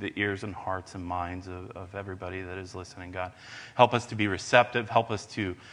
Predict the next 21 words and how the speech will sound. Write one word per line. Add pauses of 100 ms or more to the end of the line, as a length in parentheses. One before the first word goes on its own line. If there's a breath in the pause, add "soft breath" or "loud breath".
(280 loud breath)
to
take
away
points
of
this
that
are
going
to
help
us (440 loud breath)
just,
uh, (100)
continue
to, (360 loud breath)
to
grow
in
our
faith